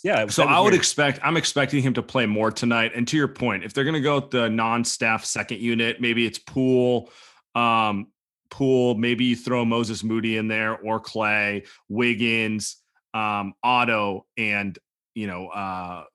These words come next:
Speaker 2: one of Draymond, Looney, or Iguodala. So you have one guy who's not a shooter, something like that, to just get more shooting on the floor, to let Jordan Poole get cooking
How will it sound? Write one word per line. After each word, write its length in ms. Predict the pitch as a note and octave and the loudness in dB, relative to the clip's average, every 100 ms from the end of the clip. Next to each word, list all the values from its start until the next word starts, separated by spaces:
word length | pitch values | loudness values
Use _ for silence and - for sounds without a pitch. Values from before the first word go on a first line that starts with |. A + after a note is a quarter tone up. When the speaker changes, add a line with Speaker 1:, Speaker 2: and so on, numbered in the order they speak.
| _ | _
Speaker 2:
one 340 | A#2 B2 A#2 A2 | -4 -2 0 -2
of 140 | G2 | -6
Draymond, 680 | G2+ G#2+ G#2 G2+ F#2+ F#2+ F2 _ _ _ | -6 -4 -2 -4 -6 -8 -12 _ _ _
Looney, 380 | A2 G#2+ G2+ F#2+ | -8 -4 -4 -6
or 100 | F#2 | -8
Iguodala. 640 | F#2 F#2 F2+ F2+ E2+ E2 E2 | -8 -10 -10 -8 -8 -8 -8
So 120 | G#2+ | -6
you 80 | G2 | -6
have 100 | F#2 | -6
one 400 | G#2+ A2 G2 F2+ | -4 -2 -2 -4
guy 220 | F2+ F2 | -6 -6
who's 140 | F#2 E2+ | -8 -8
not 140 | F2 | -8
a 40 | |
shooter, 180 | E2 G2+ | -8 -4
something 240 | G2+ G3 G#3 | 0 2 4
like 200 | F#3 D3+ | 2 2
that, 180 | D#3 C#3 | 0 0
to 60 | |
just 160 | B2+ C3 | -2 -2
get 140 | D3 A#2+ | -2 0
more 160 | B2+ | 0
shooting 360 | A#2+ - B2 A#2+ | 0 0 2 4
on 120 | A#2+ | 2
the 60 | A#2+ | 0
floor, 280 | - A#2+ | 0 2
to 80 | A2+ | 2
let 220 | G#2+ A#2 | 2 0
Jordan 380 | G2+ A2 A2+ G#2+ | 0 0 0 0
Poole 260 | - A#2 A2 | -2 0 2
get 220 | G2+ F#2+ | 0 -2
cooking 480 | A#2 G2+ B2+ A#2+ | -4 0 2 0